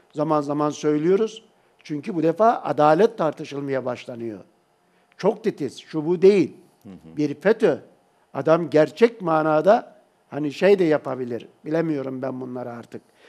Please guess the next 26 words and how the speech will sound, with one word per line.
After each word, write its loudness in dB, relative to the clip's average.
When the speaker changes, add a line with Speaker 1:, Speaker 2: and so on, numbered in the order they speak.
Speaker 1:
Daha 4
sonra 0
bunların 2
şeyi -4
oldu 0
mu? -2
fetö -2
ile 2
irtibatları 0
ne -2
oldu? 0
Ne 2
gitti? -4
Çok -8
ciddi -2
bunların -2
sistemli -8
yapılması -8
lazım. -10
Mağdurlar 0
edebiyatının -4
artırılmaması -6
lazım. -8
Dışarısı -4
bunu -2
istiyor. -6